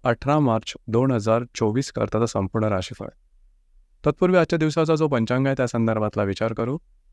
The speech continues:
आजचा जो दिवस आहे सोमवारचा आहे. शोभन नाम संवत्सर आहे, सूर्याचं उत्तरायण चालू आहे, शिशिर ऋतू आहे, फाल्गुन महिन्याच्या शुक्ल पक्षाची नवमी आहे, नक्षत्र आद्र आहे,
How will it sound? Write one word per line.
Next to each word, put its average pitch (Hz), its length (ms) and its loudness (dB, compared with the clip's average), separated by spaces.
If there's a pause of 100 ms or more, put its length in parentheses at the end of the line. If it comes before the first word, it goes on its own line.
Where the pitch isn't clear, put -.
(100)
आजचा 127 240 -2
जो 170 100 2
दिवस 170 300 0
आहे 165 240 0 (100)
सोमवारचा 101 580 -2
आहे. 104 200 -4 (440)
शोभन 143 360 0
नाम 170 300 4
संवत्सर 135 520 -2
आहे, 131 220 0
सूर्याचं 107 640 0
उत्तरायण 117 420 0
चालू 95 260 0
आहे, 95 240 -2 (380)
शिशिर 180 420 0 (200)
ऋतू 110 240 0
आहे, 101 240 2
फाल्गुन 156 360 2
महिन्याच्या 175 380 2
शुक्ल 127 260 -2
पक्षाची 127 460 -2
नवमी 113 340 0
आहे, 120 240 -4 (220)
नक्षत्र 135 440 0 (120)
आद्र 98 280 -2
आहे, 95 280 -2